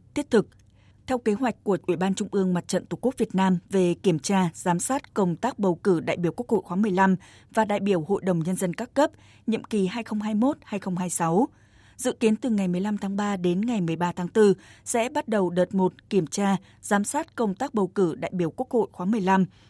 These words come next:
và đại biểu Hội đồng Nhân dân các cấp, nhiệm kỳ hai không hai mốt hai không hai sáu. Theo đó,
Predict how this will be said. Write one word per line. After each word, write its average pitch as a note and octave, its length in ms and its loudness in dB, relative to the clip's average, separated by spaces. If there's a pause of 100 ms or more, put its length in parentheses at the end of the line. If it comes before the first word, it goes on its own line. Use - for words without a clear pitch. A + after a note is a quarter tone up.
(140)
và A3+ 100 2
đại G#3+ 140 -4
biểu G3 220 0
Hội G3 200 -4
đồng F3+ 160 -2
Nhân E3+ 180 -4
dân F3+ 200 -4
các A#3 200 -10
cấp, D4 180 2 (320)
nhiệm G#3 180 -2
kỳ F#3 260 0
hai F#3+ 160 -8
không F3 180 -6
hai F3+ 160 -4
mốt A3+ 220 0 (120)
hai F#3+ 160 -6
không F3 180 -4
hai F3 120 -4
sáu. F3 360 0 (580)
Theo G3+ 120 -2
đó, E3+ 340 2